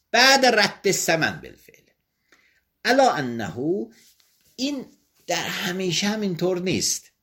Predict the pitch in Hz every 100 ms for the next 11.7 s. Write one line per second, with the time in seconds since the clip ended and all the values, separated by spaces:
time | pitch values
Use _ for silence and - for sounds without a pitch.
0 | _ - 165 120 - 117 110 107 107 92
1 | 104 95 90 104 95 160 165 120 110 101
2 | 135 117 113 110 104 82 - - - _
3 | _ _ _ _ _ _ _ _ 113 120
4 | 147 139 135 127 127 143 156 151 135 127
5 | 117 107 107 101 104 95 98 117 131 85
6 | 82 82 78 76 76 67 - 113 113 -
7 | 151 127 113 147 - _ _ _ _ _
8 | _ _ _ - 131 139 139 156 180 196
9 | 190 _ _ _ _ _ - 104 113 123
10 | 175 175 196 214 233 233 247 202 120 -
11 | 156 - - 82 80 73